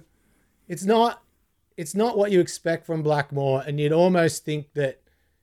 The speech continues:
he wasn't present at all. They just got someone else to do it. But, um,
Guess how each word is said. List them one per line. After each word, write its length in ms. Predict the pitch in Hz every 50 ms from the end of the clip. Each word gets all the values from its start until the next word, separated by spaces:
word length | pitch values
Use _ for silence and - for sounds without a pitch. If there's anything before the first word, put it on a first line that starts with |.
| _ _
he 180 | - 151 151
wasn't 400 | 151 170 165 156 139 151 139 135
present 380 | _ - 147 143 139 127 151 139
at 120 | 131 127 123
all. 220 | 127 127 131 127
They 120 | 127 127 120
just 180 | 127 123 -
got 140 | - 135 123
someone 340 | - - 135 127 123 123 123
else 240 | 123 135 139 - -
to 100 | - 123
do 220 | 110 131 123 117
it. 140 | 113 98 - _ _ _ _ -
But, 420 | 131 131 131 131 127 _ _ -
um, 300 | 135 131 123 123 123 117